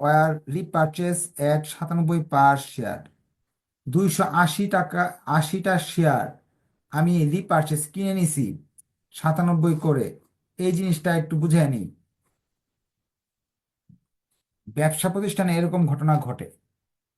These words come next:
আপনি তো এই দোকানে মালিক ছিল-, ছিলেন একা, এক লাখ টাকা দিছিলেন, পরে আপনার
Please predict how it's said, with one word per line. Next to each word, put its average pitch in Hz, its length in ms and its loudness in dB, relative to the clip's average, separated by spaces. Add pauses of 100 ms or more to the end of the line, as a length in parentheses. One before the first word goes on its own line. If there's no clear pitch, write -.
(760)
আপনি 147 260 -2
তো 170 80 0
এই 170 60 4
দোকানে 170 640 0 (280)
মালিক 165 320 0
ছিল-, 147 380 -4
ছিলেন 151 260 -2 (140)
একা, 151 420 -4 (840)
এক 151 240 -2
লাখ 147 180 0
টাকা 143 180 0
দিছিলেন, 98 480 -4 (1160)
পরে 151 160 2
আপনার 156 440 2